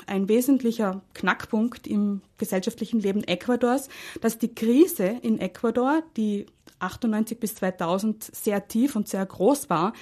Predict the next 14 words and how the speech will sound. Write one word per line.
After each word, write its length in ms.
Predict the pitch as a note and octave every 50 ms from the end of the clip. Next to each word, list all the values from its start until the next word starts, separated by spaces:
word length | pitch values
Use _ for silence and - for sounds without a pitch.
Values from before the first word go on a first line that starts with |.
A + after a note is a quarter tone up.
| - - - - -
dass 200 | - G#3+ G#3+ G#3+
es 180 | A3 G3+ - - _ _
dort 380 | G#3+ G3 G3 A3+ D4 D#4 - G#3+
möglich 400 | G3+ G3+ G#3+ B3 B3 B3 - A#3
war, 220 | A3 G#3+ A3 A3
tatsächlich 760 | - F#3+ F3+ - - - A3 G#3 B3+ B3+ - C4+ C4+ C4 -
ein 240 | F#3+ F#3+ F#3+ - -
alternatives 680 | F#3 F#3 A#3+ A#3+ C4 C4 B3+ B3+ C#4 D4+ D#4 C#4+ C4+ -
Konzept 500 | - G#3 G3+ G3 - G3+ F3 F3+ - -
zu 220 | - - G3 -
allen 440 | - F#3 F#3 G#3+ B3+ C#4+ C#4+ B3+ -
anderen 520 | - E3+ G#3+ B3+ B3+ A#3+ G#3 G3+ G3 F#3 F3+
westlichen 440 | A3 B3+ B3+ - A#3+ A#3 - A3+
Konzepten, 640 | G#3+ - G3+ G3 - - F#3 F#3 F#3 - - G#3